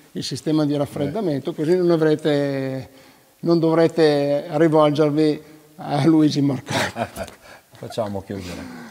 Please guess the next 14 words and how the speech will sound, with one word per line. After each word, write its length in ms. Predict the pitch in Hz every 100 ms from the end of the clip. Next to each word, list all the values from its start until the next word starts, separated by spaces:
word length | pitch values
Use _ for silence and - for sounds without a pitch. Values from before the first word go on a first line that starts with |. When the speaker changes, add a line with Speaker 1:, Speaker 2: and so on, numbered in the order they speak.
| -
Speaker 1:
Allora, 640 | 165 185 175 165 143 - - - -
ehm, 380 | 180 170 135 110 -
spero 380 | - 175 175
che, 1040 | 165 165 151 143 156 151 143 143 139 135 143
eh, 20 | 147 -
tro-, 240 | - 139 175
abbiate 440 | 156 147 151 151
trovato 440 | 151 151 151 147 151
interessante 760 | 143 151 143 131 160 156 139 131
questo 560 | 143 - 165 143 139
filmato, 680 | 127 190 220 202 202 240 247 - - - - - _
eh, 600 | 147 143 139 135 131 131 123
fatemi 460 | 156 147 143 139
sapere 1000 | 135 139 160 156 147 135 131 127 101